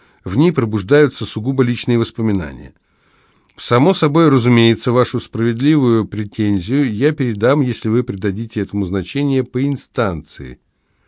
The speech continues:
«Да уж ладно, господин директор, не будем портить бедной маленькой девочке жизнь. Колкостью больше, колкостью меньше, что там?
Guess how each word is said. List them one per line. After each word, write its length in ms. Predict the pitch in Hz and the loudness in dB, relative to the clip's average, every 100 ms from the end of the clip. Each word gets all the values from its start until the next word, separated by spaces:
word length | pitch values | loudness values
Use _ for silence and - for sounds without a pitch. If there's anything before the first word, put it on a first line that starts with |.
| _ _ _ _ _ _ _ _ | _ _ _ _ _ _ _ _
«Да 120 | 104 | -2
уж 220 | 110 - 101 | 0 0 0
ладно, 360 | 123 117 98 | 2 2 0
господин 480 | 95 - 110 101 101 | -8 -4 -4 -2 -2
директор, 500 | 98 104 92 - 78 _ _ _ _ _ | -2 -2 -4 -8 -14 _ _ _ _ _
не 100 | 101 | -4
будем 380 | 104 160 151 143 | -2 0 2 2
портить 560 | - 151 139 131 104 - | 4 2 2 -4 -8 -12
бедной 460 | 101 127 123 123 | -4 -2 0 2
маленькой 500 | 120 127 131 113 110 | 2 2 2 0 -4
девочке 640 | 98 95 123 117 - - 98 | -6 -2 -2 -2 -6 -8 -6
жизнь. 480 | 82 113 113 82 76 _ _ _ _ _ _ _ _ _ _ _ | -4 -4 -6 -8 -16 _ _ _ _ _ _ _ _ _ _ _
Колкостью 560 | - 151 - 117 - 117 | -2 0 0 -2 -2 -4
больше, 400 | 92 147 151 113 | 2 2 0 -4
колкостью 520 | - 107 113 - 113 | -2 -2 -4 -6 -2
меньше, 460 | 110 135 156 - 110 | 0 2 0 -2 -8
что 280 | - 175 170 | -2 0 0
там? 240 | 90 | -2